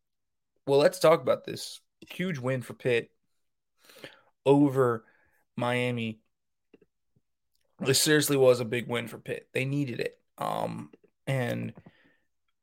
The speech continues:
they needed to win one of the next two, wh-, whether it was Miami or U N C, after their loss to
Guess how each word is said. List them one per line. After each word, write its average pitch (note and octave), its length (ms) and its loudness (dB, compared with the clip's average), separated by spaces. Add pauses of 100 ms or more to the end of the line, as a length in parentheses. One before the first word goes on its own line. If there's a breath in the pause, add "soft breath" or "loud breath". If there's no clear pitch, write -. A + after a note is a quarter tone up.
(960)
they C3+ 80 -2
needed E3 280 0
to G3+ 80 6
win F#3+ 220 0
one E3 140 0
of C#3+ 100 -6
the C3+ 60 -10
next A#2+ 320 -6
two, C#3 140 -4
wh-, A#2 320 -6
whether B2 220 2
it A2+ 40 -2
was A2+ 140 -4
Miami C3 420 -2
or A#2 180 -2
U A#2 200 -2
N A2+ 80 -2
C, A#2 320 2
after A#2 240 4
their A#2 160 4
loss A#2 360 4
to A#2 400 -6